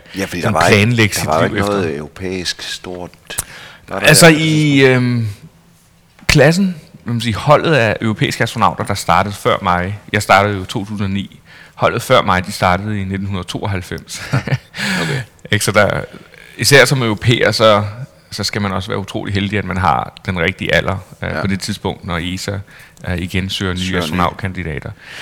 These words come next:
Speaker 1: Hvordan
Speaker 2: Så man kan ikke rigtig, øhm,
Speaker 1: Nej, man kan ikke planlægge.
Speaker 2: Nej, det kan man ikke, så derfor valgte jeg så, altså, så tænkte jeg, jeg vil gerne arbejde med rumfart alligevel, altså, min interesse for rumfart var så stor.
Speaker 1: Ja.
Speaker 2: Øhm, og så valgte jeg så at blive rumfartsingeniør, fordi så tænkte jeg,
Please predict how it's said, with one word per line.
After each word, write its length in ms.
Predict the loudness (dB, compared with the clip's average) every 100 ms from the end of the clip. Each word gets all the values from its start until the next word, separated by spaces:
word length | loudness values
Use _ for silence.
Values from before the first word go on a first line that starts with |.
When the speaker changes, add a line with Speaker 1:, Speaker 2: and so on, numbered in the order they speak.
| -8
Speaker 1:
Hvordan 220 | -2 2 4
Speaker 2:
Så 40 |
man 220 | 4 2
kan 140 | 4 4
ikke 160 | 6
rigtig, 360 | 4 6 4 6
øhm, 320 | 4 0 -4 -10 _ _
Speaker 1:
Nej, 160 | -12 -10
man 60 | -4
kan 100 | -4
ikke 140 | -2
planlægge. 320 | -2 -4 -2
Speaker 2:
Nej, 180 | 2 2
det 100 | 2
kan 160 | 0 0
man 120 | 2
ikke, 160 | 0 2
så 140 | 0
derfor 300 | 2 0 2
valgte 260 | 2 2 0
jeg 80 |
så, 220 | 0 0 0 -8 -16 -8
altså, 180 | -6 2
så 100 | 4
tænkte 160 | 4
jeg, 100 | 2 0 -16 -20 -20 _ _
jeg 100 | -4
vil 80 | 2
gerne 180 | 6 6
arbejde 300 | 8 6 4
med 120 | -2
rumfart 260 | -2 0 0
alligevel, 360 | -2 -4 -4
altså, 160 | -4 -6
min 120 | -8
interesse 440 | -6 -6 -6 -8
for 60 | -8
rumfart 340 | -10 -10 -10 -6
var 120 | -6
så 100 | -6
stor. 500 | -6 -6 -8 -8 -10 -10 -18 -20 -18 -8
Speaker 1:
Ja. 100 | -6
Speaker 2:
Øhm, 320 | -6 -8 -8
og 60 | -4
så 120 | -4 -4 -2
valgte 220 | 0 0
jeg 60 | -2
så 140 | -2
at 80 | -2
blive 120 | -6
rumfartsingeniør, 760 | -8 -6 -6 -6 -10 -10 -10 -12
fordi 160 | -14
så 100 | -12
tænkte 260 | -6 -6
jeg, 60 | -6